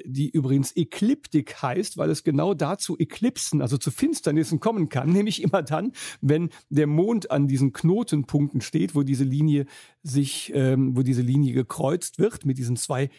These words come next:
verkippten Kreisen, von denen wir gerade gesprochen haben. Und jetzt kann man sich mal Folgendes vorstellen. Stellt euch vor, ihr seid, ähm,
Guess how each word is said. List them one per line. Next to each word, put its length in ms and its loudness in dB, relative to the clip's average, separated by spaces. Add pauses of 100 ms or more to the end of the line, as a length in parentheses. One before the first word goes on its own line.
verkippten 640 -2
Kreisen, 560 -2
von 140 0
denen 160 2
wir 80 -2
gerade 260 -2
gesprochen 420 -2
haben. 200 0 (500)
Und 160 2
jetzt 360 0
kann 120 2
man 100 0
sich 100 0
mal 100 2
Folgendes 420 0
vorstellen. 540 0
Stellt 200 0
euch 120 0
vor, 280 0 (280)
ihr 160 2
seid, 500 -2
ähm, 680 2